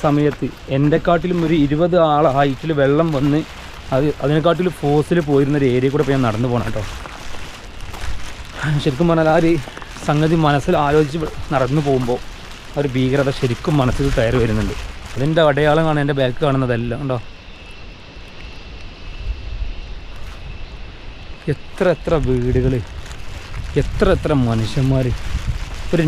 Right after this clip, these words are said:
നിമിഷം കൊണ്ട് ഈ ഭൂമിയിലോ, ഈ ഭൂമിയിൽ നിന്നും തുടച്ചു നീക്കപ്പെട്ടു. അവരൊക്കെ എന്ത് തെറ്റാലേ ചെയ്തിട്ടുണ്ടാവുക? ഇത്ര വലിയൊരു ശിക്ഷ അവർക്ക് കിട്ടാൻ മാ-, മാത്രം. നോക്ക് നിങ്ങൾ, ഞാൻ നടക്കുന്ന ഏരിയ എന്ന് പറഞ്ഞു കഴിഞ്ഞാൽ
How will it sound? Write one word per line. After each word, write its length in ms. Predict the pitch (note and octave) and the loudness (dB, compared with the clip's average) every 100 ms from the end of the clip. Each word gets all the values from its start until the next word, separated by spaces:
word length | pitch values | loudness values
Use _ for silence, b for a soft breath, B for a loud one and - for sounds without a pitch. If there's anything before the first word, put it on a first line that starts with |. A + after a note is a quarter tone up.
| C#3+ | 4
നിമിഷം 440 | C#3 D3+ - F3 D3+ | 4 2 2 2 2
കൊണ്ട് 180 | C#3+ B2 - - - - - - - - - - - - - - - - | 2 0 -2 -2 -2 -2 -2 -2 -2 -2 -4 -4 -6 -6 -6 -8 -8 -4
ഈ 40 | C#3+ C3 | 0 2
ഭൂമിയിലോ, 360 | C3 C#3 C#3+ C#3+ - D#3 | 4 4 4 2 2 2
ഈ 20 | D3 | 2
ഭൂമിയിൽ 280 | C#3 C#3+ D3+ | 4 6 6
നിന്നും 160 | D3 C3+ | 4 4
തുടച്ചു 260 | C3 B2 E3 C#3 | 2 2 0 0
നീക്കപ്പെട്ടു. 400 | A#2+ A#2+ A#2 A#2+ - - - - - - - - | 0 -2 -2 -4 -8 -8 -8 -8 -10 -12 -4 2
അവരൊക്കെ 260 | E3 F3 D#3+ | 4 4 4
എന്ത് 120 | E3 E3 | 4 0
തെറ്റാലേ 340 | - D3+ C#3 | 0 2 2
ചെയ്തിട്ടുണ്ടാവുക? 460 | B2 A#2+ B2+ A#2+ A#2 G#2+ | 2 2 2 2 0 -4
ഇത്ര 140 | - D3+ C#3 | -2 2 4
വലിയൊരു 240 | C#3 C3+ | 2 2
ശിക്ഷ 180 | D3+ - D#3 | 0 -2 0
അവർക്ക് 180 | C#3 C3+ | 0 0
കിട്ടാൻ 200 | A#2 C3+ C3+ | 0 2 2
മാ-, 240 | B2 - - | 0 -6 -4
മാത്രം. 240 | B2+ A#2+ B2+ - - - - - - - - - - - - - - - - | -4 -2 -4 -4 -6 -4 -4 -4 -6 -10 -12 -12 -8 -6 -6 -8 -10 -10 -6
നോക്ക് 160 | D3 D#3 | -2 0
നിങ്ങൾ, 160 | F3 F3 - - - - - - - | 2 0 -4 -10 -8 -8 -10 -14 -2
ഞാൻ 100 | D#3 E3 | 2 2
നടക്കുന്ന 300 | D3 E3 E3 | 2 2 2
ഏരിയ 140 | D#3+ E3+ | 4 4
എന്ന് 100 | E3 | 4
പറഞ്ഞു 180 | D3 D3+ | 2 2
കഴിഞ്ഞാൽ 200 | C3+ | 0